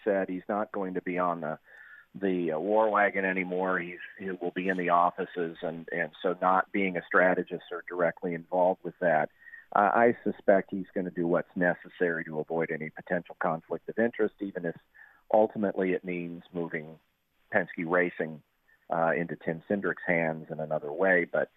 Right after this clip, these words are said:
um, the other team owners have legitimate reason to be concerned, but I'm sure that rules enforcement and everything else will be, uh, very careful on keeping an eye on making sure things don't appear. I mean, even, uh, even though Roger didn't own the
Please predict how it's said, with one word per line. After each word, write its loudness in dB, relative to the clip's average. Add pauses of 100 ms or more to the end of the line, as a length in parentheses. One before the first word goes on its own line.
(440)
um, 4 (1400)
the 4
other 4
team 0
owners 2
have 2
legitimate -2
reason -4
to -12
be -12
concerned, -8
but -6
I'm -6 (180)
sure -4
that -6
rules -4
enforcement -4
and -4
everything -4
else 0 (120)
will -14 (640)
be, 0
uh, 2
very 0
careful -2
on -4
keeping -12
an -8
eye -2
on -4 (420)
making -4
sure -2
things -6
don't 0
appear. 0
I 2
mean, -2
even, -2 (600)
uh, 2
even 2
though 4
Roger 4
didn't -4
own 0
the -2